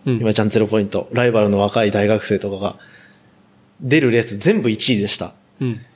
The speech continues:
Speaker 2: ギリ十点差とかで逃げ切りだったんですよ。
Speaker 1: うんうん。
Speaker 2: でもその十点差ってことは、どっかのレース、スポットで今井がポンっていって、
Speaker 1: うん。
Speaker 2: その子に勝って、プラスそのレースも勝てれば、
Speaker 1: うん。
Speaker 2: 確実に大丈夫だなと思ったんで、
Speaker 1: うんう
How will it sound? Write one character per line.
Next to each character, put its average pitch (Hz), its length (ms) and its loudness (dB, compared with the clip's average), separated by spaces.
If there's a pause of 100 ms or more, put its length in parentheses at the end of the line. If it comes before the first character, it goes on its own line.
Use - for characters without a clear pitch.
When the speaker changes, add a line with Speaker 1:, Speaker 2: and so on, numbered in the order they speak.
(100)
Speaker 2:
ギ 123 400 0
リ 202 220 2
十 165 180 0
点 247 280 2
差 233 80 4
と 214 100 2
か 135 120 2
で 104 160 -2
逃 120 120 0
げ 123 120 2
切 123 100 0
り 117 80 4
だ 117 80 2
っ - 100 -8
た - 80 -16
ん 101 40 -16
で 101 60 -20
す - 20 -20
よ。 - 60 -20 (160)
Speaker 1:
う 160 40 0
ん 151 40 2
う 143 80 2
ん。 120 300 -2 (120)
Speaker 2:
で 180 80 2
も 123 80 2
そ - 100 0
の 214 60 4
十 156 140 -2
点 277 180 0
差 254 80 4
っ - 20 -2
て 254 80 0
こ 247 80 2
と 233 100 4
は、 - 300 0 (840)
ど 277 160 2
っ 277 120 -12
か 170 120 2
の 135 80 4
レ 127 120 6
ー 123 40 4
ス、 123 140 0
ス - 80 -2
ポ 202 100 -2
ッ 202 40 0
ト 190 100 -6
で 190 100 4
今 185 140 2
井 - 20 4
が 175 80 2
ポ 185 180 0
ン 175 60 0
っ - 20 -6
て - 80 -12
い - 40 -12
っ - 20 -20
て、 - 400 -6
Speaker 1:
う 151 60 -4
ん。 117 180 -4
Speaker 2:
そ - 200 0
の 226 100 4
子 143 100 2
に 107 120 0 (380)
勝 - 180 -2
っ - 160 -20
て、 98 340 -2 (520)
プ - 80 -4
ラ 185 120 2
ス 185 100 -4
そ 175 100 0
の 190 100 6
レ 202 80 6
ー - 40 4
ス 147 100 -2
も 98 80 -4
勝 - 180 -6
て 165 80 4
れ 107 140 4
ば、 95 320 -6
Speaker 1:
う 131 60 -4
ん。 107 120 -6
Speaker 2:
確 - 240 0
実 156 220 2
に 135 60 2
大 131 180 4
丈 131 80 4
夫 113 40 0
だ 95 100 2
な 92 80 -6
と - 100 -8
思 104 80 -4
っ - 20 -14
た - 160 -8
ん 101 100 -4
で、 127 140 2
Speaker 1:
う 143 40 2
ん - 20 2
う 135 40 2